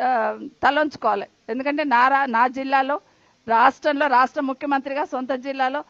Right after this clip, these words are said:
సొంత నియోజకవర్గంలో రైతులు ఈరోజు ఆందోళన చెందుతున్నారంటే, ఈ ప్రభుత్వంలో ఉన్న పెద్దలు, ముఖ్యమంత్రి గారితో పాటు అందరూ కూడా బాధ్యత విస్మరించి ఏదో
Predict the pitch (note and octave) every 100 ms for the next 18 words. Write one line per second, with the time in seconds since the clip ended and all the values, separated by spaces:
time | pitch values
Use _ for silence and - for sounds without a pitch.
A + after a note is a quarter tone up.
0 | _ _ - B3+ C4 C#4+ C4+ C#4+ - C#4+
1 | C4 C#4 C#4+ A#3+ B3 C#4 C4+ C4+ C4 A#3
2 | B3+ C#4 C4+ B3+ B3+ B3+ B3+ A#3 A#3 F4+
3 | - _ _ _ _ - C4 C#4 C4+ C4+
4 | D4+ - C#4+ C#4 C4+ C4+ B3 A#3 C4+ B3+
5 | - _ - A3+ A3+ C4+ C4 B3+ B3+ B3+
6 | B3 C4+ B3+ A3+ A#3+ B3+ A#3+ D4 - _
7 | _ _ F#3+ A#3 C4 C4+ D#4 - C4+ -
8 | C4+ C4 B3+ - E4+ G#4+ _ _ _ -
9 | A#3+ C#4 C#4+ C4